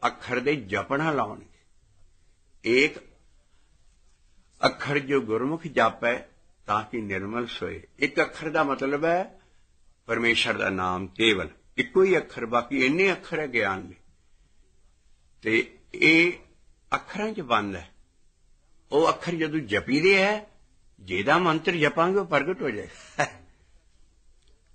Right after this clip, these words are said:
ਇਹ ਨੇਚਰ ਦਾ ਅਸੂਲ ਹੈ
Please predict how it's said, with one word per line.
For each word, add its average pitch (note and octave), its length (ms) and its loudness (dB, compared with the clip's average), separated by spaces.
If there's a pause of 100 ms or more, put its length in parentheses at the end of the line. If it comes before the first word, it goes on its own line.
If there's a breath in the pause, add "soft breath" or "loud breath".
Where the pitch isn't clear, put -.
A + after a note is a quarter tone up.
(1160)
ਇਹ B2+ 80 2
ਨੇਚਰ C3+ 360 4
ਦਾ E3 140 4
ਅਸੂਲ D3 340 0
ਹੈ - 140 -16